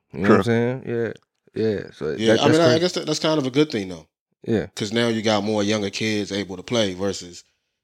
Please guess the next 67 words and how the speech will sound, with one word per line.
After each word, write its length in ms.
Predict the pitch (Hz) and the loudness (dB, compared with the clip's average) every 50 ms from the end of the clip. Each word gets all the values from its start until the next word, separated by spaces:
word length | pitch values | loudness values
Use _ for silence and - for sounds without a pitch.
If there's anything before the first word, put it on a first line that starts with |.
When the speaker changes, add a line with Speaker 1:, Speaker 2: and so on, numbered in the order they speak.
| _ _ _ _ _ _ _ _ _ | _ _ _ _ _ _ _ _ _
Speaker 3:
you 100 | - 101 | -12 -8
know, 140 | 98 95 92 | -6 -6 -6
the 60 | 87 | -4
way 140 | 90 98 101 101 | -2 -2 -2 0
we 180 | 104 127 135 | 2 0 0
did 200 | 120 107 101 98 98 | 0 0 -2 -2 -2
it. 160 | 98 - _ _ _ - | -4 -6 _ _ _ -4
Speaker 1:
Mm-hmm. 300 | 98 101 101 101 101 107 - _ _ _ _ - | -2 0 0 0 -2 -4 -6 _ _ _ _ -6
Speaker 3:
It 100 | 113 101 | -4 0
was 100 | 101 117 | 2 4
only 300 | 123 135 135 127 113 104 | 6 6 6 4 2 0
one 240 | 98 104 113 117 | 0 0 0 0
or 60 | 110 104 | 0 -2
two 180 | - - 95 | -6 -8 -6
sixth 260 | - - 143 139 - | -4 -2 -2 -2 -2
graders 320 | - 107 104 92 92 92 - | -2 -4 -4 -4 -6 -8 -6
making 300 | 104 107 101 - 95 87 | -4 -4 -4 -4 -8 -8
a 20 | |
team. 300 | - - 123 117 107 90 - _ - | -6 -4 -4 -4 -4 -6 -12 _ -2
Speaker 1:
Yeah. 180 | 113 113 107 104 | 2 4 6 6
Speaker 2:
Yeah, 180 | 110 104 98 | 6 6 4
facts, 400 | - - 95 92 90 101 98 95 | 2 2 2 4 4 2 2 2
Speaker 3:
You 60 | 98 98 | 2 4
know 40 | 92 | 4
what 40 | 87 | 4
I'm 40 | 82 | 4
Speaker 2:
facts. 160 | - - - - - | 2 -2 -8 -12 -10
Speaker 1:
Yeah, 200 | - 87 82 90 - _ _ - - | -8 -8 -8 -8 -12 _ _ -16 -14
yeah. 140 | - 87 90 - _ _ _ - | -12 -12 -12 -14 _ _ _ 4
Speaker 2:
And, 260 | 120 120 120 120 110 | 6 6 8 6 6
and, 320 | 104 120 123 127 123 107 | 6 8 8 6 6 8
uh, 40 | 117 | 8
and 320 | 113 113 110 92 73 107 110 | 10 10 10 8 8 6 6
I 100 | 98 95 | 8 8
don't 160 | 104 113 113 | 8 8 8
know 80 | 110 107 | 8 8
about 200 | 98 95 90 87 | 8 6 8 8
basketball. 480 | 101 104 107 - - 101 95 95 95 | 8 8 8 8 4 2 4 4 6
I 20 | 98 | 6
know 160 | 104 101 95 | 6 6 6
in 60 | 92 | 6
football 420 | - - 117 101 107 107 101 98 | 6 4 4 6 8 8 8 8
in 80 | 98 92 104 | 6 6 6
eighth 140 | 110 98 - | 4 4 4
grade, 300 | - 110 113 113 107 90 | 4 6 6 6 6 4
you 60 | 101 | 0
could 100 | 98 98 | -2 0
play 140 | - 95 92 | 2 2 0
freshman 600 | - - 110 107 104 - - 98 92 90 87 - _ | 4 6 6 6 6 4 2 -2 -2 -2 -4 -8 _
high 200 | - - 117 113 | 2 2 4 4
school 260 | 110 - - 107 101 | 2 0 0 0 0
football. 480 | - - 127 113 101 127 95 - 101 95 | 4 4 4 4 6 6 4 4 4 2
Speaker 1:
Football. 180 | - - 120 123 | -2 -4 2 4
Speaker 2:
Can 80 | 123 | 6
Speaker 1:
Mm-hmm. 80 | 113 113 | 6 6
Speaker 2:
you 60 | 107 | 6
do 160 | 104 117 117 | 8 8 8
that 80 | 113 104 | 8 8
in 80 | 101 | 8
basketball 420 | 104 113 120 120 - 120 120 117 110 | 8 8 6 6 4 4 6 6 8
Speaker 3:
I 60 | 113 | 8
don't 100 | 139 143 | 8 6
Speaker 2:
too? 20 | 135 | 6
Speaker 3:
think 120 | 113 104 - | 4 -2 -6
so. 120 | 101 87 | -8 -10
Speaker 2:
Okay. 180 | 85 - - 120 | -10 -6 -2 0
Speaker 1:
Nah, 240 | 110 101 90 92 | 2 2 0 -2